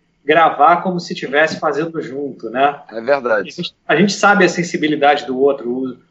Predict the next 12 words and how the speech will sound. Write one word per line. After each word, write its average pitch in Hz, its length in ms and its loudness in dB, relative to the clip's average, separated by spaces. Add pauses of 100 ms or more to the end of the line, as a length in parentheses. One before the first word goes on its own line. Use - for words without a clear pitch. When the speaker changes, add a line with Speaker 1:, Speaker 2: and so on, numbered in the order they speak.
(260)
Speaker 1:
o, 143 480 2
os 135 120 2
ouvidos 165 440 4
já 165 120 2
são 165 420 2
mais 143 220 2
a-, 139 220 6
apurados, 139 760 4
a 143 40 -6
gente 208 400 -2 (340)
já 175 140 2
consegue 185 880 0